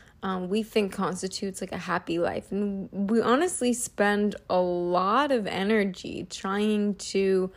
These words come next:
put ourselves in a position where we can kinda get the, make sure that we attain those certain things. And while that sounds, like, normal and, like, a good idea, it's,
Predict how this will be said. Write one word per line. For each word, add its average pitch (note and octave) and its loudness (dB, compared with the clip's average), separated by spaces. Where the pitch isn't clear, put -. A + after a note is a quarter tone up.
put A#3 4
ourselves A#3 4
in F#3+ 0
a F#3+ -4
position G3 2
where F#3 0
we F#3+ -2
can F#3 -4
kinda D4 0
get A3+ 2
the, G3 2
make A3+ 6
sure A#3 6
that G3+ 2
we G3 0
attain G3 0
those F#3 0
certain F3+ 0
things. C4 -2
And A3+ 8
while A#3 8
that A#3 4
sounds, A#3 2
like, G#3 2
normal A3+ 4
and, G3+ 0
like, G3+ -2
a F#3+ 4
good G3 2
idea, G3 2
it's, - -4